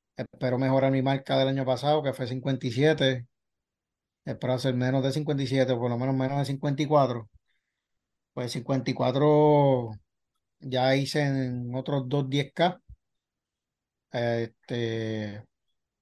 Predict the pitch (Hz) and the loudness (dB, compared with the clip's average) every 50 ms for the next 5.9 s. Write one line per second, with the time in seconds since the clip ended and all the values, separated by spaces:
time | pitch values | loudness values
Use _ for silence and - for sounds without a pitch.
0 | _ _ _ _ - 143 117 123 123 120 - - 123 120 117 123 127 135 131 - | _ _ _ _ -10 -6 -4 -2 -2 -2 -2 -2 0 0 2 4 4 4 4 4
1 | 151 143 147 143 - 151 143 139 135 139 - - - _ - 139 135 135 131 143 | 4 4 4 4 2 0 -2 -2 -4 -6 -12 -18 -16 _ -4 -2 0 0 0 0
2 | 135 139 143 143 - - 156 170 165 - - 139 127 123 - _ _ _ _ _ | 0 0 -2 -2 -2 -2 -2 -2 -2 -2 -2 -4 -4 -4 -8 _ _ _ _ _
3 | _ _ _ _ _ _ _ - - 127 127 127 131 131 131 135 143 139 135 143 | _ _ _ _ _ _ _ -10 -6 -4 -2 0 2 2 2 2 2 2 2 2
4 | 143 147 143 143 170 156 147 143 147 - _ _ _ _ _ _ _ _ _ _ | 2 2 0 0 -2 -4 -4 -4 -8 -14 _ _ _ _ _ _ _ _ _ _
5 | _ - 127 120 123 - - - 120 127 131 120 - 127 127 139 170 - | _ -10 -10 -10 -10 -10 -10 -6 -2 0 -2 0 0 0 0 0 -2 -2